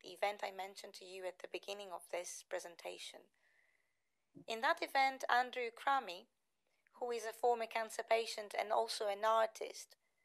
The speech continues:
shared the idea of creating a tapestry on cancer with other patients. The support was extraordinary, and this novel project started,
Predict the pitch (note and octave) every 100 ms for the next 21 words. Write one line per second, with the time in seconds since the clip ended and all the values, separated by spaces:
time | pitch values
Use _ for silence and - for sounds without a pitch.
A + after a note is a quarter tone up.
0 | _ _ - C4 C4+ C4 A#3 G#3+ - A3+
1 | A3 G#3+ - G#3+ G#3+ A3+ A3 G3+ - A3+
2 | A3+ A3+ - G3+ G3 - G#3+ G#3 A3 F#3+
3 | F#3+ F#3 F#3 - - - - E3 - -
4 | _ _ _ _ _ _ _ _ _ _
5 | - - A#3+ - D4+ D#4+ A3+ - G#3 -
6 | G#3+ G#3 C#4+ C#4 E3+ - - - - _
7 | _ _ _ - G3+ G#3 A#3+ - B3+ A#3+
8 | B3 - B3 B3 A3+ - - C4 C4 -
9 | G3 -